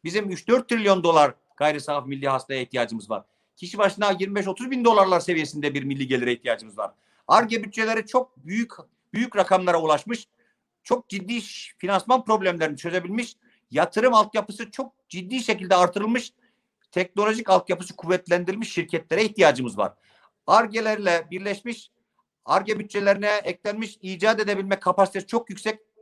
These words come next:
eğitim kalitesi çok yüksek, dünyanın marka, e, markalarına, Türk markalarını sokabilecek bir eğitim vizyonuna ihtiyacımız var. Bunlar olmadan karşı karşıya olduğumuz şey ne arkadaşlar? Üç yüz milyon Türk dünyası var. Üç yüz milyona yakın Türk dünyası var.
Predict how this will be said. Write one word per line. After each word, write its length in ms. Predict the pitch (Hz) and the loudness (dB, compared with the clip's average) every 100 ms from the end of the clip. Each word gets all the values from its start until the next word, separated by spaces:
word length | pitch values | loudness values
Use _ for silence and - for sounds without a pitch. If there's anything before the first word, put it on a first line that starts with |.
| _ _ _ | _ _ _
eğitim 340 | 156 175 247 - | -8 -6 -6 2
kalitesi 340 | 190 190 190 | 2 2 -4
çok 220 | - 220 | -4 -4
yüksek, 360 | 180 - 202 208 _ _ _ _ _ | -6 -4 -4 -4 _ _ _ _ _
dünyanın 380 | 160 180 196 214 | -4 2 2 2
marka, 640 | 165 214 220 202 180 - _ _ _ _ _ | 2 2 2 4 4 2 _ _ _ _ _
e, 60 | 120 95 117 - | -20 -20 -16 -12
markalarına, 960 | 127 165 202 208 190 165 156 190 220 - | 2 4 4 6 6 6 2 0 -2 -6
Türk 200 | 240 233 | -14 -6
markalarını 440 | 202 180 185 185 | -6 -4 -4 -6
sokabilecek 520 | - 185 190 208 220 190 | -8 -8 -8 -8 -12 -8
bir 40 | |
eğitim 320 | 180 175 254 | -8 -6 -8
vizyonuna 300 | 226 214 190 | -8 -4 -2
ihtiyacımız 460 | 175 160 135 131 113 | 0 0 -2 -4 -8
var. 140 | 117 | -8
Bunlar 220 | 262 262 | -2 2
olmadan 380 | 254 220 185 254 - _ _ _ _ - | 2 2 0 -2 -6 _ _ _ _ -8
karşı 280 | 220 233 | -6 -6
karşıya 300 | 233 208 208 | -6 -6 -4
olduğumuz 320 | 202 190 185 - | -4 -6 -8 -6
şey 140 | 226 | -4
ne 120 | 254 | -4
arkadaşlar? 500 | 226 175 175 160 240 | -4 -6 -6 -4 -6
Üç 240 | 247 240 240 | -8 -12 -10
yüz 100 | 208 | -6
milyon 240 | 196 196 | -2 -2
Türk 240 | - - | -4 -8
dünyası 340 | 180 151 127 139 | -2 0 2 2
var. 180 | 208 - _ _ _ _ _ _ _ - | 2 0 _ _ _ _ _ _ _ -10
Üç 200 | 226 214 | -8 -6
yüz 80 | 185 | -2
milyona 240 | 180 175 | 2 6
yakın 280 | 165 160 156 | 6 4 0
Türk 200 | 196 - | -4 -4
dünyası 360 | 165 139 135 143 | 2 2 4 2
var. 200 | 214 | 2